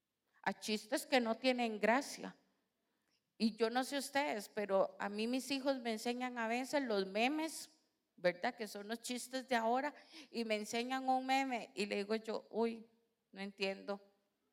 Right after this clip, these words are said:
Y le digo yo, "Explíquemelo". <laughs> Porque de repente yo necesito que me lo expliquen, ¿verdad? Y probablemente a veces los chistes míos y de Arthur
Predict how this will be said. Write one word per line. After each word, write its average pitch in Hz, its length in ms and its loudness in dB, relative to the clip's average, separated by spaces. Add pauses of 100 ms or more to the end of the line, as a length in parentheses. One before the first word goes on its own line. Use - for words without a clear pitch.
(1300)
Y 202 60 -12
le 226 100 2
digo 214 100 -4
yo, 220 220 2
"Explíquemelo". - 720 -6
<laughs> - 1000 -20
Porque 247 360 8
de - 0 -
repente 247 560 4
yo 269 260 0
necesito 349 680 0
que 403 140 -2
me 392 120 0
lo 320 120 -2
expliquen, - 680 -6 (1040)
¿verdad? 233 440 2
Y 392 100 4
probablemente 311 960 6
a 269 100 4
veces 294 400 -2 (140)
los 240 300 0
chistes 339 460 2
míos 370 400 0
y 262 80 2
de 220 100 4
Arthur 254 440 2